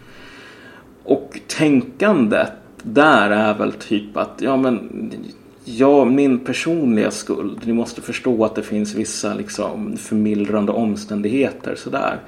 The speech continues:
Och jag tror att det finns ganska många som skulle säga: "Nej, det här är inte förmildrande omständigheter."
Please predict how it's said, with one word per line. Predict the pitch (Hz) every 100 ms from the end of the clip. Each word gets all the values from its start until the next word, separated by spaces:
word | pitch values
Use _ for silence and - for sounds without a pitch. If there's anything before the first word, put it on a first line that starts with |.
| - - - - - - - - - - - - -
Och | 139 - - - - - - - -
jag | 120 127
tror | 185 233
att | 123
det | 120
finns | 117 104
ganska | 107 98 92
många | 92 104 127 - - - -
som | 120 104
skulle | 110
säga: | 110 107
"Nej, | 98 98 104 113
det |
här | 95 92
är |
inte | 92 -
förmildrande | - 101 92 92 90
omständigheter." | 90 90 - 57 52 - - - -